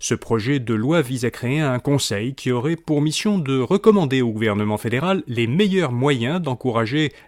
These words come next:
la création d'emplois dans des secteurs à faible émission de carbone et de soutenir les travailleurs et les collectivités.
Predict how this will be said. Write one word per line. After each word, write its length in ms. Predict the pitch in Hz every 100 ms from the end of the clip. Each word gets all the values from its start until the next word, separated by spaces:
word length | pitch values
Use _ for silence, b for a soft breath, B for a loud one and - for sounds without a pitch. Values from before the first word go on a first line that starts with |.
| -
la 100 | 104
création 540 | - 185 180 - 170
d'emplois 420 | 135 113 131 165
dans 140 | 185 131
des 100 | 113
secteurs 400 | - - 180 165
à 80 | 113
faible 400 | - 170 180 151
émission 440 | 127 120 113 185 185
de 80 | -
carbone 520 | 107 90 101 127 165 B B B B
et 220 | - 139 135
de 160 | 110
soutenir 440 | 98 127 - 107 127
les 140 | 117
travailleurs 480 | - 95 92 139 156
et 60 |
les 100 | 113
collectivités. 680 | - 143 113 135 110 95 87